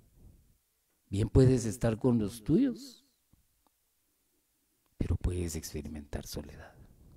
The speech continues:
Hoy el Señor probablemente, y aunque tú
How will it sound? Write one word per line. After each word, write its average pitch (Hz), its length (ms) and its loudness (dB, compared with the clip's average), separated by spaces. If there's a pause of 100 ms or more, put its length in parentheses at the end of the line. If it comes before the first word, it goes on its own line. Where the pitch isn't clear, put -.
(2000)
Hoy 151 240 12
el 139 140 12
Señor 113 840 6 (3500)
probablemente, 110 1400 4 (640)
y 104 120 0
aunque 87 240 -2
tú 123 580 4